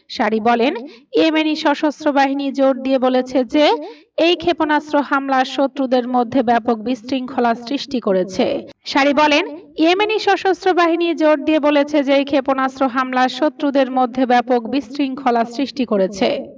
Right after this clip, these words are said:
যার ফলে লাখ লাখ ইসরায়েলি আশ্রয় কেন্দ্রে পালিয়ে যেতে বাধ্য হয়েছে এবং বিমানবন্দরের কার্যক্রম ব্যাহত হয়েছে।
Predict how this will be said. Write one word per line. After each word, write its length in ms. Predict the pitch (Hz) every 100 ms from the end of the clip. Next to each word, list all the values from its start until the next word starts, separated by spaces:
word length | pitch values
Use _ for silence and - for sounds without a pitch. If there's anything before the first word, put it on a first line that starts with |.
| _ 240
যার 260 | 302 294
ফলে 300 | 302 294 277
লাখ 260 | 277 277 277
লাখ 200 | 262 269
ইসরায়েলি 500 | 269 240 254 254 254
আশ্রয় 420 | 262 254 294 285
কেন্দ্রে 400 | 285 269 254 254
পালিয়ে 420 | 254 277 285 285
যেতে 260 | 285 277 269
বাধ্য 340 | 254 254 254
হয়েছে 520 | 247 277 277 294 277
এবং 300 | 285 269 269
বিমানবন্দরের 840 | 240 247 294 320 302 294 285 277 277
কার্যক্রম 680 | 269 247 220 240 240 233 226
ব্যাহত 340 | 220 214 214
হয়েছে। 720 | 185 185 180 - 208 -